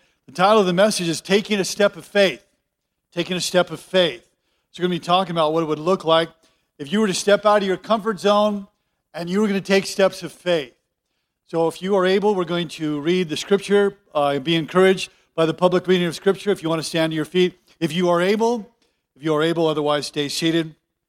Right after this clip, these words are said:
Joshua three tells a story of crossing the Jordan River.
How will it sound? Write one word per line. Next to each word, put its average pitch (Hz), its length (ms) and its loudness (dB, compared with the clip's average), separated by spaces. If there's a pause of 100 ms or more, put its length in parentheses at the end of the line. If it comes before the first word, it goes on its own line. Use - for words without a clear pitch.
(1300)
Joshua 226 480 2
three 226 240 0
tells 208 320 0
a 175 80 -4
story 196 400 0
of 156 80 -6
crossing 180 480 0
the 156 100 -4
Jordan 170 400 0
River. 196 460 -2